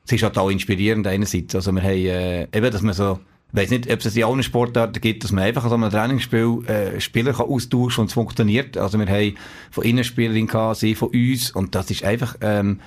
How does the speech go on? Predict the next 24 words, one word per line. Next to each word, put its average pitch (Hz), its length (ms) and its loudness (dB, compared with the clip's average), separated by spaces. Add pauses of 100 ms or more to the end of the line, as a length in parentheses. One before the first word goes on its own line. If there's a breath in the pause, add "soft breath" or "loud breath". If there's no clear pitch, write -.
(220 loud breath)
problemlos 113 580 2
gegangen. 127 420 0
Und 117 100 2
man 104 100 2
hat 101 80 -2
einfach 107 220 0
im 104 120 0
Sinn 127 320 2
von 110 200 -2
beiden, 123 520 0
dass 110 140 -2
beide 117 340 0
möglichst 117 260 0
gut 110 200 2
können 104 200 0
trainieren, 107 400 2
das 95 160 -4
gemacht. 139 340 0
Es - 60 -18
gibt 110 160 -2
keine 120 160 2
Diskussion 123 520 0
und 131 100 2
nichts. 127 260 0